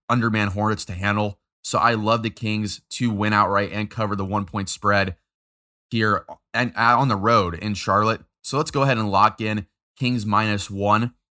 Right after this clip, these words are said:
and the following here on Prize Picks. I like De'Aaron Fox over twenty-two and a half points. I think that's a really solid value there.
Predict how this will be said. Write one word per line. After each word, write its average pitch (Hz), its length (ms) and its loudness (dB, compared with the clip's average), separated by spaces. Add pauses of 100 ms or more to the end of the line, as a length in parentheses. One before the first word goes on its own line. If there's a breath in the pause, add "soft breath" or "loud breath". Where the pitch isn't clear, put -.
(180)
and 113 200 -2
the 101 60 0
following 104 540 2
here 101 360 -2 (100)
on 98 200 0
Prize 101 380 0
Picks. 98 420 -4 (920)
I 117 60 2
like 131 180 4
De'Aaron 113 320 4
Fox 110 480 4
over 107 160 -8
twenty-two 107 540 -6
and 104 80 -2
a 101 40 -2
half 98 220 0
points. 98 440 -6
I 98 60 -10
think 101 100 -4
that's 98 140 -10
a 92 40 -8
really 95 220 -4
solid 92 340 -2
value 90 300 0
there. 90 300 -4